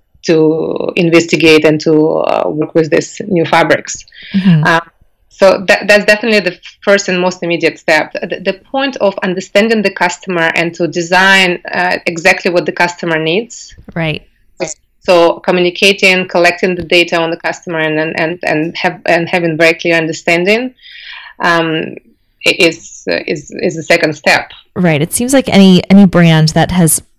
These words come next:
Speaker 2: um, traditionally relied on, like, a twelve-month production process, just sort of,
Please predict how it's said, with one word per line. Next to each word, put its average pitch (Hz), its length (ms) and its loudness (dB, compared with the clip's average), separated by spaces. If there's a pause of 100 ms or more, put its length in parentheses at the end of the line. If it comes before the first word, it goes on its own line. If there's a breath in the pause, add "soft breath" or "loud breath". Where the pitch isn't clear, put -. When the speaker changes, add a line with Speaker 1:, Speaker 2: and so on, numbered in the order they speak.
(120)
Speaker 2:
um, 151 380 0 (280)
traditionally 175 480 2
relied 151 320 4
on, 147 120 2
like, 139 200 -2
a 160 40 -2
twelve-month 156 800 0
production 226 420 0
process, 190 500 0
just - 180 -2
sort 175 180 2
of, 160 240 -2